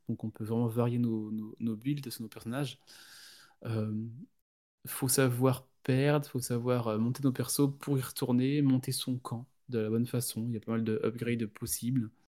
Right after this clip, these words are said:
Donc, euh, ouais, c'est un jeu quand même que j'ai pas vu venir. Et j'ai passé de bons moments dessus. Je l'ai pas encore fini, j'ai passé les deux, les deux premières maps. Il m'en reste donc encore quatre. Il faudra que je le finisse, mais, euh, ouais,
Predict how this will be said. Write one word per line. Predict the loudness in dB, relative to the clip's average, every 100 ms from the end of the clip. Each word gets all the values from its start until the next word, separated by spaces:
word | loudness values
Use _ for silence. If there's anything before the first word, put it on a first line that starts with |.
| _ _ _ _ _
Donc, | -6 -4 -2
euh, | 0 2
ouais, | 2 4 4
c'est | 2 0
un | 2
jeu | 2 0
quand | 0
même | 0 2
que | 2
j'ai | 2
pas | 0 -2 -2
vu | -2 -2
venir. | 0 2 2 -2 -8 _ _ _ -20 -18 -4
Et | 0 2 2
j'ai | 0
passé | 0 0 2 2
de | 4
bons | 6
moments | 8 6
dessus. | 2 -2
Je | -2
l'ai | -2
pas | 0
encore | -2 -2 -6
fini, | 2 2 2
j'ai | -2
passé | -6 -4
les | -2
deux, | -2 -2 0
les | 0
deux | 0
premières | 0 0
maps. | -2 -4 -12 -20 -20 _ _ _ _
Il | -6
m'en | -4
reste | -2 -4
donc | -4
encore | -4 -6 -6
quatre. | -10 -10 -14 _ _ _ _ _ _ _ -10 -6
Il | 0
faudra | 2 4
que |
je | 2
le |
finisse, | 2 4 4 2 0
mais, | 0 0 -2
euh, | -4 -6 -8 _ _ _ _ _ _ -4
ouais, | -4